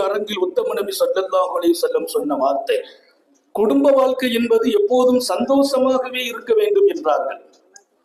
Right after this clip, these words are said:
ஒருவர் மற்றவரை திருப்திப்படுத்தி வாழுங்கள் என்றார்கள். இந்த வாழ்க்கையில் புரியுதல் மிக முக்கியம் என்றார்கள். உலகத்தில் பல பேர் தோற்று போன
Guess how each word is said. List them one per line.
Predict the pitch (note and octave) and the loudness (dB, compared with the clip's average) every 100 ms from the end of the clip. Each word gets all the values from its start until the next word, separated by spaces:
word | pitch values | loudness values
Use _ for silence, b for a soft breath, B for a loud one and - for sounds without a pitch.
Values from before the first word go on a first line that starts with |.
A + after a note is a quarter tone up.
| _ | _
ஒருவர் | E3+ A#3+ D4 C#4+ C#4 | 0 0 2 0 -2
மற்றவரை | A3+ A3 C#4 C#4 C4+ C4+ | -4 0 2 6 4 4
திருப்திப்படுத்தி | A3+ C4+ C#4+ D#4+ D#4 C#4+ C#4 C#4 | 2 0 0 0 0 0 -2 -2
வாழுங்கள் | A3 A3 A3+ A3 G3+ G3+ F3 | 0 0 0 -2 0 0 2
என்றார்கள். | D#3+ C3+ - - - _ _ _ _ _ _ - | 0 0 -2 -4 -12 _ _ _ _ _ _ -6
இந்த | G#3 G#3+ | -2 0
வாழ்க்கையில் | G3+ A3+ C4 B3+ B3 A3 G#3 F3+ D#3+ - _ | 0 0 0 -2 -2 0 -2 -2 -6 -10 _
புரியுதல் | - A3+ D4 C4+ B3 B3 | -2 2 2 2 2 2
மிக | - A#3 | 0 0
முக்கியம் | A#3+ - - G#3+ G#3+ | -2 -4 -6 -2 0
என்றார்கள். | F#3+ - D3+ - - - _ _ - _ _ _ - | 0 0 -2 -2 -6 -12 _ _ -20 _ _ _ -4
உலகத்தில் | D3+ G3+ G3+ G3+ F#3+ E3+ D3+ C#3 - _ _ _ - | 0 2 0 0 0 2 0 -4 -8 _ _ _ -4
பல | F#3+ A3 | 0 0
பேர் | A3+ C#4 C#4 | 2 0 0
தோற்று | B3 C4+ C4+ C#4 C#4 | 0 0 2 -2 2
போன | A#3+ | 2